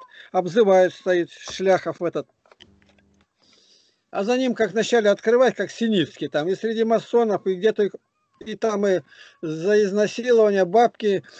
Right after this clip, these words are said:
Ну, он сказал. И он, э, ну, совесть человека давно, как наш отец говорил, он еще, говорит, в люльке с соплями съел ее совесть. Ну, я что ему буду говорить? У нее ничего нету. Нету. А у меня огромные материалы, и поэтому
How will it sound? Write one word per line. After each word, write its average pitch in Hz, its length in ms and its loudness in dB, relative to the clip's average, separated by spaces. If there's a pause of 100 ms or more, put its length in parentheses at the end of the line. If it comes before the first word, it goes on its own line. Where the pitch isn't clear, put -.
(180)
Ну, 302 320 0 (180)
он 269 240 4
сказал. 190 720 0 (880)
И 233 80 -4
он, 285 180 2
э, 208 300 -8 (180)
ну, 208 720 -12
совесть 269 440 2
человека 220 440 0
давно, 208 320 2
как 190 200 -2
наш 196 220 -2
отец 214 280 0
говорил, 185 300 2
он 202 80 -2
еще, 202 220 -4
говорит, 180 200 -4
в 208 60 -2
люльке 208 320 2
с - 40 -8
соплями 180 480 0
съел 147 360 -4
ее 139 140 -4
совесть. 123 480 -8 (640)
Ну, 180 80 -4
я 233 180 2
что - 200 0
ему 220 160 0
буду 180 220 -4
говорить? 147 380 -2
У 190 40 -2
нее 208 180 -2
ничего 208 280 0
нету. 131 400 -4 (480)
Нету. 190 500 -4 (220)
А 151 80 -8
у 190 80 0
меня 247 260 2
огромные 233 380 0
материалы, 180 680 2
и 170 40 -2
поэтому 196 480 -2